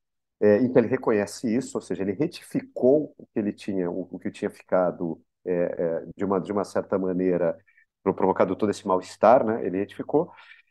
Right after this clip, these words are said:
e ele esclareceu a posição do Brasil como um país que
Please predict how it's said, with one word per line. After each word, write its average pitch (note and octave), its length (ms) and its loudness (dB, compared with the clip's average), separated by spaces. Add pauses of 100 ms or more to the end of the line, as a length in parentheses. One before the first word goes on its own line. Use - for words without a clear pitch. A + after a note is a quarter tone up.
e F3 80 8
ele F3+ 100 8
esclareceu E3+ 540 4
a - 20 2
posição A#2+ 400 0
do A2+ 100 -4
Brasil A#2 540 2 (180)
como C3 200 2
um C3+ 60 0
país A#2+ 300 4
que F#2 240 -6